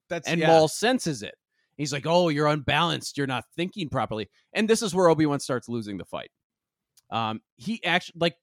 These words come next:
Speaker 2: Qui-Gon's death all these years later, like, hearing him say, like, "I gutted your master." And now he said it a little earlier, too. But this time, like, in the heat of battle, like, it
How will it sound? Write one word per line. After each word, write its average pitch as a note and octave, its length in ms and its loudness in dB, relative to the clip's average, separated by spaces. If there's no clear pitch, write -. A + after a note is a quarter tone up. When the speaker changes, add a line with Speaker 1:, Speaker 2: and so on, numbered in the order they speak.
Speaker 2:
Qui-Gon's F#3 480 0
death D#3 340 2
all D3 280 0
these C#3+ 200 -2
years C3 220 -2
later, B2 380 -4
like, B2 300 -4
hearing G3+ 440 -2
him E3+ 240 -2
say, C#3+ 360 -2
like, A#2 200 -2
"I G2+ 220 -8
gutted B2+ 300 -6
your B2 100 -6
master." A2 400 -6
And E3 80 -2
now F#3 80 4
he F#3+ 80 2
said C4+ 220 4
it C4+ 100 0
a - 20 0
little G#3+ 260 0
earlier, F3 380 0
too. B2+ 400 -6
But C#3 140 -6
this A#3 180 -4
time, F#3+ 280 4
like, C#3+ 180 0
in C3 80 -2
the A2 80 -4
heat D3 260 -8
of G#2+ 140 -6
battle, A#2+ 440 -4
like, G#2 240 -10
it D3 140 -4